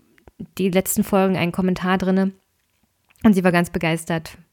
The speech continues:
davon, wie ich die Medienberichterstattung über die S P D sozusagen ein wenig begleitet habe. Ich hoffe,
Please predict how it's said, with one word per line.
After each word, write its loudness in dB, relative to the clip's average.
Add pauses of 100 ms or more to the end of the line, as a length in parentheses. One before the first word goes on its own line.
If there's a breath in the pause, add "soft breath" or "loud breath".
(160)
davon, -2
wie -2
ich -6
die -6
Medienberichterstattung 4 (340 loud breath)
über 4
die 0
S -4
P -4
D 0 (600 loud breath)
sozusagen 0 (140)
ein 2
wenig 2
begleitet 0
habe. -2 (920 soft breath)
Ich -2
hoffe, 2